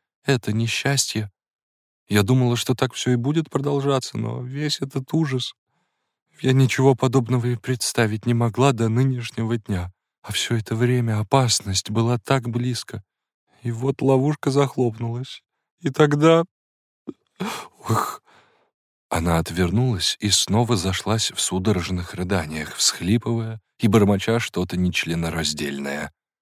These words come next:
Тишина окружила их, будто сблизив еще больше. Наконец Тони проронил: «Она была такой милой, такой чудесной.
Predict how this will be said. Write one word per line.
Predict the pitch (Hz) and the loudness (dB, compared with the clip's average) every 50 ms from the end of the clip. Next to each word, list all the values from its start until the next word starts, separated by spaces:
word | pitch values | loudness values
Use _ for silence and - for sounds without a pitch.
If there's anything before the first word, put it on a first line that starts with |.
| _ _ _ _ | _ _ _ _
Тишина | - - 107 98 - - 92 87 82 73 76 76 | -2 0 0 0 0 0 -2 -2 -2 -4 -6 -8
окружила | - - - 76 73 69 71 73 69 71 | -10 -10 -10 -10 -8 -8 -8 -10 -10 -10
их, | 76 90 117 110 - - _ _ _ _ | -8 -6 -6 -6 -8 -12 _ _ _ _
будто | - 104 123 117 - - 123 | 0 2 2 2 2 0 0
сблизив | 101 87 90 98 95 110 123 113 117 120 - - | 0 2 0 2 4 4 4 4 4 0 -2 -2
еще | - 92 85 - - 82 78 | -6 -6 -4 -2 -4 -4 -4
больше. | 71 71 71 69 67 - - 82 80 - _ _ _ _ _ _ | -4 -6 -8 -8 -6 -6 -6 -6 -8 -10 _ _ _ _ _ _
Наконец | 117 113 98 - 95 117 147 151 - - | 4 4 6 6 6 6 6 4 2 -2
Тони | - 95 95 104 107 107 | 0 2 2 4 4 2
проронил: | 95 - - 101 98 92 90 82 78 73 71 67 - _ _ _ _ _ _ _ _ _ _ _ _ _ _ _ _ | 0 0 -2 0 0 0 0 -2 -4 -6 -8 -10 -12 _ _ _ _ _ _ _ _ _ _ _ _ _ _ _ _
«Она | - 85 85 87 85 85 | -4 -2 0 2 2 2
была | 85 87 85 87 85 82 | 2 2 2 0 0 -2
такой | - - 82 - 92 85 82 | -2 -6 -2 0 0 2 2
милой, | 82 92 110 107 101 90 80 | 4 4 4 2 2 -2 -4
такой | - - 80 - 92 92 | -6 -10 -6 -4 -6 -4
чудесной. | - - 90 90 92 98 104 - - - 85 80 78 | -4 -4 -4 -2 0 0 2 0 0 -2 -2 -6 -6